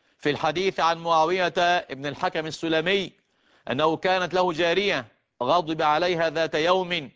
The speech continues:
فلطمها لطمة، ثم أراد أن يكفر عن هذه اللطمة بعتقها، فأخبر النبي صلى الله عليه وسلم فقال: "ائتني بها، هاتها". فأتى بها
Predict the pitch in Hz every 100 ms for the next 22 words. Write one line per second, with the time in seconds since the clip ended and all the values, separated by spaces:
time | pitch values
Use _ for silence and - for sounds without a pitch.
0 | _ _ _ _ _ _ _ - 147 175
1 | 185 175 170 185 180 175 190 185 160 139
2 | 110 _ _ _ _ _ _ - 151 156
3 | 151 156 180 175 165 170 196 190 - 175
4 | 160 160 165 175 180 156 180 196 196 196
5 | 160 120 _ _ - 131 135 190 - 220
6 | 196 170 113 _ _ _ _ _ 139 143
7 | 170 156 180 170 170 165 190 180 175 180
8 | 165 165 165 165 160 170 175 156 160 151
9 | 175 180 151 123 143 - 165 160 - 208
10 | 170 - 170 156 143 143 131 117 - -
11 | 208 208 160 151 139 131 113 _ _ _
12 | _ _ _ - 147 190 196 190 185 214
13 | 196 139